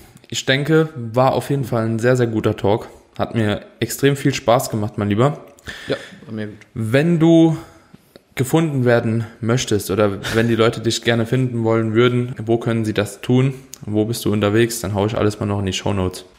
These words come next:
Speaker 2: Also eigentlich primär Instagram, Tobias Unterstrich Büchner mit U E,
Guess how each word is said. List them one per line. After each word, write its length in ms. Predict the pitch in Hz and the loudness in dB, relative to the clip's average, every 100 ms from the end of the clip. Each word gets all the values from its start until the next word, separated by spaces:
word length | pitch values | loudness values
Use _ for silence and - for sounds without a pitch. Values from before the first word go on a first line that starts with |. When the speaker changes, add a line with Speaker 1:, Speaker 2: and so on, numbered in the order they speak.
| - | -4
Speaker 2:
Also 420 | 104 107 98 - | -2 -2 -4 -6
eigentlich 380 | 90 110 107 - - - | -4 -4 -6 -12 -14 -14
primär 420 | - 117 110 101 | -6 -4 -2 -2
Instagram, 460 | 104 107 113 107 107 107 - | -4 -4 -2 -2 -2 -8 -10
Tobias 420 | 107 101 107 104 | -6 -2 -2 -2
Unterstrich 760 | - 104 107 - 104 104 - - | -8 -6 -6 -6 -6 -6 -8 -12
Büchner 300 | - 110 113 | -8 -6 -2
mit 160 | 101 98 | -4 -4
U 120 | 107 | -4
E, 260 | 101 104 | -2 -2